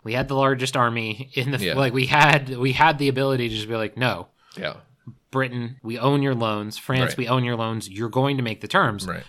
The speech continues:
Speaker 1: If Wilson had been better person,
Speaker 2: Mm-hmm.
Speaker 1: he could have stopped World War Two.
Speaker 2: Right.
Speaker 1: But he wasn't. He was terrible,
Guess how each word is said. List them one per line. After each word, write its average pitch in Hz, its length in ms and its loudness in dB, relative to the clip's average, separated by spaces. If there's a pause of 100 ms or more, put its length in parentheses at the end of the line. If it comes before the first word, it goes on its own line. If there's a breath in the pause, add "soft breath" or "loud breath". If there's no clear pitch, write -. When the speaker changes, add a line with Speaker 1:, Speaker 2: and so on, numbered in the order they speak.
Speaker 1:
If 135 160 -4
Wilson 156 360 2
had 113 520 -6
been 131 540 0
better 127 440 2
person, 123 640 0 (100)
Speaker 2:
Mm-hmm. 98 200 -8
Speaker 1:
he 139 100 -2
could 190 300 4
have 117 340 0
stopped 127 360 0
World 110 260 -2
War 101 340 -6
Two. 139 320 -4
Speaker 2:
Right. 87 300 -6 (240)
Speaker 1:
But 113 80 -6
he 113 60 -4
wasn't. 135 360 2
He 110 60 -8
was 110 100 -6
terrible, 120 520 0